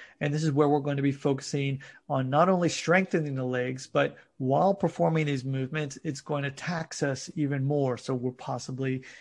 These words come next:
going to be improving our, um, endurance. We'll possibly be working on also our stamina in order to get better at what we're doing. The range of motion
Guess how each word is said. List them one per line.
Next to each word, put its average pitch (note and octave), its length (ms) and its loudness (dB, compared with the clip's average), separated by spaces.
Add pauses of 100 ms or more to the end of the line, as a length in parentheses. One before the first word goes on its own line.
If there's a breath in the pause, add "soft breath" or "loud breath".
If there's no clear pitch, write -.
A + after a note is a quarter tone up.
(160 loud breath)
going C3+ 160 -2
to C3 60 -2
be C3 200 2
improving C#3 680 4 (420 soft breath)
our, B2+ 460 2 (340 soft breath)
um, B2 600 0
endurance. C3 840 -4 (500)
We'll C3+ 340 -4
possibly C3+ 720 0
be C3 460 -2 (240 loud breath)
working C#3 480 0
on C3+ 240 0
also C3+ 340 0
our C3 160 2
stamina C3 760 -6
in C3 160 -6
order B2+ 300 -2
to C3+ 300 2
get C3 380 -4
better B2+ 280 2
at - 80 -6
what C3+ 220 -2
we're C3 140 -6
doing. B2+ 360 0
The B2 80 -8
range C3 360 -2
of C3 60 -2
motion C3+ 680 0